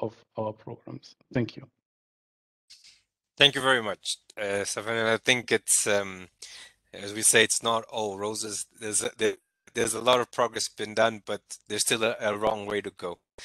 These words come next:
Speaker 2: And I think you've mentioned some of the topics which are extremely important, and that, um, so that we ensure that this regulation does indeed contribute to a healthy sector. Um,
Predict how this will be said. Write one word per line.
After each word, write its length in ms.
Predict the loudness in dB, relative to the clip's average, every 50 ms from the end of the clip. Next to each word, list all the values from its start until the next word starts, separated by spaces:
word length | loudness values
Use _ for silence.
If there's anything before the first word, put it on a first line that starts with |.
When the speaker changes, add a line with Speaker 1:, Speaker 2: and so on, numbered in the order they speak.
| -18 -18 -20 _ -4
Speaker 2:
And 100 | 0 0
I 40 | 0
think 180 | 0 -2 -6
you've 180 | -6 -8 -4 0
mentioned 640 | 2 2 2 2 0 -2 -2 -6 -8 -8 -6 -6
some 240 | -2 0 0 0 -2
of 140 | -2 -6 -6
the 100 | -6 -4
topics 360 | -2 -2 -4 -2 -2 -4 -4
which 140 | -2 0 0
are 80 | 0
extremely 400 | 0 0 0 -2 -2 -2 -2 -4
important, 580 | -6 -8 -8 -10 -10 -10 -10 -12 -16 -18 -20 _ -20 -20 -20 -20 -20 _ _ _ -2
and 240 | -2 -2 0 2 2
that, 220 | 2 2 2 0 _ -8 -4 -2
um, 300 | -2 -2 -2 -4 -6 -8
so 160 | -6 -6 -4
that 160 | -6 -6 -8
we 160 | -10 -10 -8 -6
ensure 280 | -4 -4 -4 -4 -4 -4
that 180 | -4 -6 -6
this 200 | -4 -2 -2 -2
regulation 640 | -2 -4 -6 -6 -4 -4 -2 -2 -2 -4 -6 -10 -12 _
does 260 | -4 -2 -2 -2 -4
indeed 440 | -6 -12 -10 -10 -8 -8 -8 -8 -10 -14 -14 -10
contribute 640 | -10 -8 -8 -8 -10 -12 -10 -12 -12 -12 -12 -14 -18 _ _ -20 -20 -20 -20 -20 _ -12
to 100 | -6 -2
a 60 | -2 0
healthy 260 | 0 -2 -4 -4 -4
sector. 420 | -4 -2 -4 -4 -6 -8 -16 -16 _ -8 -4 -4 -4 -4 -8 -14 _ 4
Um, 720 | 8 10 10 10 8 6 0 -4 -4 -6 -6 -8 -10 -14